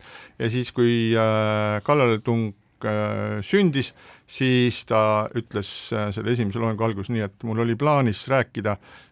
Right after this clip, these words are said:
siis, äh, Vene kultuurist, aga ma ei saa seda teha, ma pean rääkima Vene kultuuri mustast poolest. Ja siis ta on vist minu meelest viis osa, mida inimesed võivad Vabas Akadeemias kuulata. See on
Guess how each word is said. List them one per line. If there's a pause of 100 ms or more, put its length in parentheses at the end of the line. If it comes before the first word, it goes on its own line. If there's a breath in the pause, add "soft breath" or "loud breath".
siis,
äh,
Vene
kultuurist,
aga
ma
ei
saa
seda
teha,
ma
pean
rääkima
Vene
kultuuri
mustast
poolest.
Ja
siis
ta
on
vist
minu
meelest
viis
osa,
mida
inimesed
võivad
Vabas
Akadeemias
kuulata. (320 loud breath)
See
on